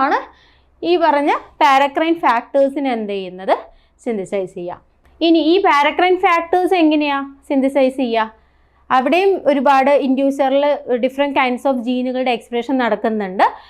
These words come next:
പ്രോട്ടീൻസ് സിന്തസൈസ് ചെയ്യുന്നുണ്ട് അല്ലേ? അപ്പോൾ ഈ പാരാക്രൈൻ ഫാക്ടേഴ്സ് എക്സ്ട്രാ സെല്ലുലാർ സ്പേസിലേക്കായിരിക്കും എന്ത് ചെയ്യുക? ഇതിനെ, ആ, റിലീസ് ചെയ്യുന്നത്. അപ്പോൾ ഇതിൽ നമുക്ക്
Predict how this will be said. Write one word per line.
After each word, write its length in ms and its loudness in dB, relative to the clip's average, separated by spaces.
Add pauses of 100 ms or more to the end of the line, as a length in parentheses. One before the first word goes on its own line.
(160)
പ്രോട്ടീൻസ് 560 0
സിന്തസൈസ് 500 -2
ചെയ്യുന്നുണ്ട് 460 -4
അല്ലേ? 200 0 (420)
അപ്പോൾ 240 2
ഈ 140 2
പാരാക്രൈൻ 520 2
ഫാക്ടേഴ്സ് 640 0
എക്സ്ട്രാ 680 -2
സെല്ലുലാർ 480 0
സ്പേസിലേക്കായിരിക്കും 1200 0
എന്ത് 240 -4
ചെയ്യുക? 340 -8 (240)
ഇതിനെ, 360 0 (680)
ആ, 260 2
റിലീസ് 420 2
ചെയ്യുന്നത്. 460 -2
അപ്പോൾ 140 -6
ഇതിൽ 180 -2
നമുക്ക് 320 -2